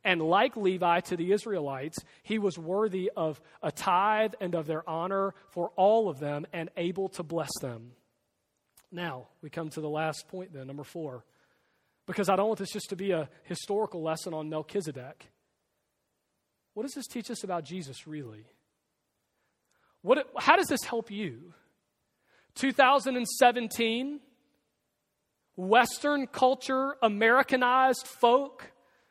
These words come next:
no matter where you're from, Christians in this day who have not, by and large, most of you, I think,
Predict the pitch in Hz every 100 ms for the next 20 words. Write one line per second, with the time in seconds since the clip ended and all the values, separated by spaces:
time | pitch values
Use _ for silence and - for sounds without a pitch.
0 | _ 214 247 247 202 208 247 302 269 294
1 | 302 - 269 277 185 190 226 - - -
2 | - 330 - 311 269 247 214 285 - 269
3 | 247 226 233 - - 277 247 254 220 220
4 | 240 285 285 - - 147 233 226 240 226
5 | 220 233 233 185 220 226 233 220 233 180
6 | - 254 247